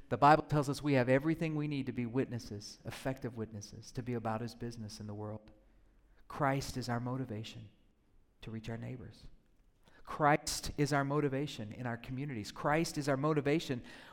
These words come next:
with our causes that we serve. Christ is our motivation to spread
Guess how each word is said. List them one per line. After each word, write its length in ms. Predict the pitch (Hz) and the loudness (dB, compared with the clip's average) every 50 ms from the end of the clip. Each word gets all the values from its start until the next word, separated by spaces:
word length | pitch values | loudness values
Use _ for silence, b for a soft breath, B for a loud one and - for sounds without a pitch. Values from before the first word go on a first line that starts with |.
| B | B
with 220 | B 165 165 156 - | B 6 6 6 6
our 180 | - 143 147 | 4 4 4
causes 580 | 143 - - - 175 165 170 180 151 151 131 - | 4 2 0 4 6 6 6 6 4 2 -2 -2
that 120 | - - | -4 -6
we 80 | - 131 | -6 -6
serve. 260 | 131 - 139 127 123 | -4 0 -2 -2 0
Christ 400 | - - 180 160 175 202 196 - | 0 4 6 8 8 8 6 6
is 120 | 175 156 143 | 4 4 4
our 80 | 151 | 4
motivation 580 | 143 156 175 180 165 151 156 160 165 160 - 143 | 4 4 4 4 4 6 6 4 4 4 -2 -6
to 120 | - - 139 | -4 -4 -4
spread 580 | - - - - - - 170 170 185 196 185 | -4 -4 -8 -6 -2 2 4 6 6 6 4